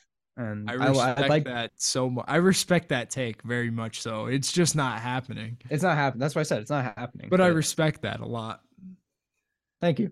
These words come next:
Speaker 1: Thank you, sir.
Speaker 2: What, who do you actually think is gonna win it, though?
Speaker 1: Um, probably Jaren Jackson Junior, but I don't like
Speaker 2: To
Speaker 1: it.
Speaker 2: me, he didn't play enough.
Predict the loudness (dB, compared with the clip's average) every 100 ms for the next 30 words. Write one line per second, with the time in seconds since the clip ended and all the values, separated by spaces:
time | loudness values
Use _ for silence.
0 | -2 -4 -2 -6 -10 -12 _ _ -4 4
1 | 4 4 0 2 6 8 8 8 6 4
2 | 2 0 0 -2 -2 -6 -6 -4 -2 -2
3 | -4 -10 -18 -18 _ _ _ _ _ _
4 | -10 -4 0 2 2 0 0 0 2 2
5 | 2 0 0 -4 -8 -12 -12 -12 -12 -14
6 | _ _ _ _ _ _ _ _ -16 -14
7 | -14 -18 _ _ _ _ _ _ _ _
8 | _ _ _ -4 -4 0 4 6 6 6
9 | 6 6 4 0 -2 0 0 -2 -4 -8
10 | -14